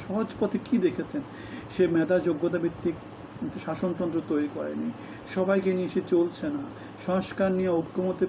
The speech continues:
পৌঁছানোর জন্য কিছু করছে না। তিনি দেশের ভিতরে যত সময় না আনেন, তার থেকে বেশি সময় তিনি দেশে বিদেশে হিল্লি দিল্লি করে বেড়ান। বিদেশি শক্তি যেহেতু তাকে ক্ষমতায়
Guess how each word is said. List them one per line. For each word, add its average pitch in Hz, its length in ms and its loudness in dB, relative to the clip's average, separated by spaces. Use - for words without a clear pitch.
পৌঁছানোর 175 440 0
জন্য 170 120 -2
কিছু - 140 -6
করছে 156 280 -4
না। 147 60 -2
তিনি 190 200 8
দেশের 196 300 4
ভিতরে 196 300 6
যত 170 120 2
সময় 196 260 4
না 185 40 4
আনেন, 175 220 0
তার 170 160 0
থেকে 185 180 6
বেশি 180 200 6
সময় 175 220 0
তিনি 170 200 -2
দেশে 156 260 0
বিদেশে 160 380 0
হিল্লি 165 320 0
দিল্লি 156 300 0
করে 156 220 0
বেড়ান। 143 220 -2
বিদেশি 202 340 2
শক্তি - 240 0
যেহেতু 196 260 2
তাকে 190 220 6
ক্ষমতায় 175 360 2